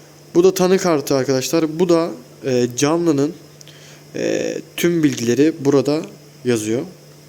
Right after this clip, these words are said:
E, morfu, e, genetiği, işte cinsi, türü ve ayrıca canlının burada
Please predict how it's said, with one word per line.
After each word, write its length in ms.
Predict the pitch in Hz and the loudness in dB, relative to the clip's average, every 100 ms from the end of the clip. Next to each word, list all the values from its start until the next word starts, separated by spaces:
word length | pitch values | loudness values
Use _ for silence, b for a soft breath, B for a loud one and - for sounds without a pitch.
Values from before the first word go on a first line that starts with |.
| B B B 120 | B B B -6
E, 140 | 120 | -4
morfu, 760 | 131 147 156 147 - 131 135 - | 0 2 2 0 0 0 0 -4
e, 540 | 127 120 120 120 120 120 123 | -4 -2 0 0 -2 -6 0
genetiği, 800 | 139 147 147 147 135 120 117 - | 2 2 -2 -4 -2 2 2 0
işte 640 | 135 - - 131 127 123 - - - - - - - 135 | -4 -8 -2 0 0 -2 -6 -18 -20 -20 -20 -20 -16 -8
cinsi, 600 | 131 147 147 - 131 120 - | -2 0 -2 -4 -4 -4 -4
türü 460 | - 135 123 117 123 - B B B B B 123 | -2 0 0 0 -4 -12 B B B B B -2
ve 260 | 139 160 - 139 | 0 0 -4 -4
ayrıca 580 | 135 160 156 160 165 165 - - - 120 | 2 2 2 0 -2 -4 -16 -20 -18 -6
canlının 580 | 127 135 156 151 160 143 | -2 -2 0 0 0 2
burada 440 | 151 147 139 165 | 2 2 -2 -2